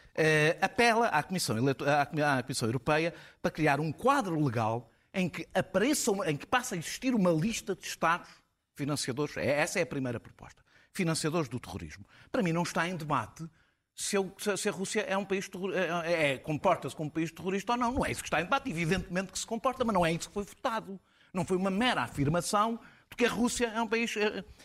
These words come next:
pede para criar uma lista. Isto é uma importação de uma coisa. Isto não tem nada a ver com a lista que já existe de organizações terroristas.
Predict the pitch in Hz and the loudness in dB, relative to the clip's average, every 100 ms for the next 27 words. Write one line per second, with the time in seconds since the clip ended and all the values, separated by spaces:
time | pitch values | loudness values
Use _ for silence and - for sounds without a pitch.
0 | - _ _ _ 180 - 120 123 117 143 | -20 _ _ _ 0 2 -4 -2 0 0
1 | 226 269 233 185 151 160 156 254 - 196 | 0 -2 -2 0 0 0 0 -2 -2 0
2 | 233 175 160 - 151 127 170 165 180 180 | 0 0 -2 0 -2 -2 -6 -2 0 0
3 | 151 180 165 160 - - 123 120 123 147 | -2 -4 -4 -4 -6 -4 -2 0 -2 -2
4 | 180 - _ - 123 117 110 127 190 78 | -4 -8 _ -4 -2 -2 -6 -4 -4 -4
5 | - - | -10 -14